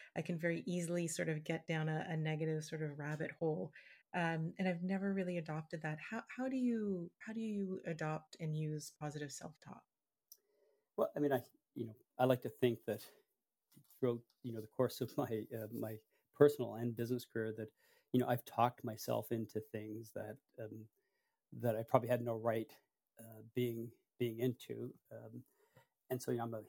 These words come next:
Speaker 2: huge fan of positive talk. I'm also a huge fan of, of, you know, trying to get negative chatter out of your mind. And,
Speaker 1: Yeah.
Speaker 2: uh, you know,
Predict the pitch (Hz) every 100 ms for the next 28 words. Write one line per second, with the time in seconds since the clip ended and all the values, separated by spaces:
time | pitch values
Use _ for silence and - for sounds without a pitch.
0 | - 143 139 - 113 113 107 - 117 110
1 | - - 113 110 107 107 110 - _ _
2 | 107 104 120 143 - 117 135 120 - 110
3 | 107 104 _ _ _ _ _ - 127 113
4 | 123 117 - 139 120 110 - 113 117 113
5 | 117 113 107 - 113 110 104 117 120 120
6 | 120 120 127 147 123 180 160 151 135 113
7 | 131